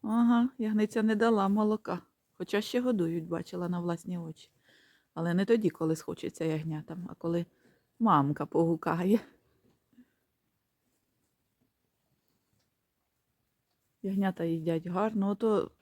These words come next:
раз чи, е, вперше і вдруге, як дала траву, трохи вони носом покрутили, бо незвично для них вперше.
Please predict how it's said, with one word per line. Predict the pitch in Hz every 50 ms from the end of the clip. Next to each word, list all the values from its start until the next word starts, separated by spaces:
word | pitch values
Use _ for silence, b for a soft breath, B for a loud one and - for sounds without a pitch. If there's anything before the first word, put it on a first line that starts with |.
| _ -
раз | 190 196 208 208 208 202 - -
чи, | - - 190 170 -
е, | - - 180
вперше | 175 180 160 - - 220 226 202 - - 190 175
і | 180
вдруге, | 165 156 156 165 156 180 170
як | 165 160 156
дала | 156 170 160 160 165
траву, | - 170 175 170 175 185 175
трохи | - 180 160 - 170
вони | 156 160 160 160 156
носом | 156 156 156 - 175 165 160 -
покрутили, | 165 - - 175 165 - 196 185 175 170 160 B B B B B - - 175
бо | 202
незвично | 190 196 190 165 170 165 160 160 - 190 175 165
для | 160 165 165
них | 165 160 156 -
вперше. | - - - 175 160 160 156 - - 175